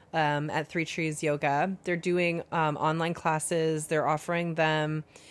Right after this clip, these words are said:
um, with your class pass or by donation right now. And if you're, you know, even,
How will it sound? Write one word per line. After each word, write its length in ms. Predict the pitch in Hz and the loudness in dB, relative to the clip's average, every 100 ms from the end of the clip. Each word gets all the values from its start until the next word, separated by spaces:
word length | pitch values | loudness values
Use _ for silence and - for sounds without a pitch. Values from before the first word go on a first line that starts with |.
| - - - | -20 -20 -8
um, 300 | 180 160 156 | 0 2 2
with 160 | 170 165 | -2 -2
your 100 | 170 | -2
class 300 | - 156 - | 2 2 0
pass 420 | - 175 165 - | 2 4 4 0
or 400 | - 170 165 160 | -2 0 2 -2
by 220 | 156 156 | 0 0
donation 720 | 151 151 151 156 - 170 165 170 | 2 0 2 0 0 0 2 0
right 180 | 165 | 0
now. 440 | 165 165 160 165 160 _ _ _ | 0 2 2 0 -4 _ _ _
And 460 | 180 165 156 151 151 - | -2 2 2 0 -4 -4
if 180 | 160 175 | -4 -2
you're, 400 | 160 156 156 156 | -2 -2 -2 -4
you 140 | 175 | -4
know, 300 | 160 151 147 - | -4 -4 -6 -6
even, 460 | 170 160 156 151 | -6 -4 -4 -6